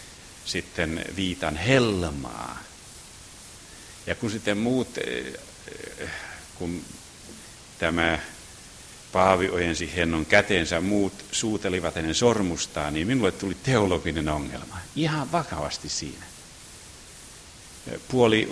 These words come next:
hum-, hu-, puoliksi huumoriikin ja varmaan oli. Näette, että sopiiko, että luterilainen pappi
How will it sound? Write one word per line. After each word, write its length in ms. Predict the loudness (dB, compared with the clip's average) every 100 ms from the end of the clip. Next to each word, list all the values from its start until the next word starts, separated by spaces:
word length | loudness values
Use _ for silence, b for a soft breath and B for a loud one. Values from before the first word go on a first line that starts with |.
| 0
hum-, 220 | 0 0
hu-, 320 | -2 -2 -2 0
puoliksi 380 | 2 4 4 2
huumoriikin 520 | 2 2 2 0 0
ja 100 | 2
varmaan 340 | 2 2 4
oli. 300 | 4 4 2 -2 B B B
Näette, 320 | -2 0 0 -2
että 240 | -2 -4 -6 -12 -16 -6
sopiiko, 460 | -2 0 4 4 4
että 200 | 4 4
luterilainen 600 | 4 4 4 4 2 2
pappi 540 | 2 2 0 -4 -4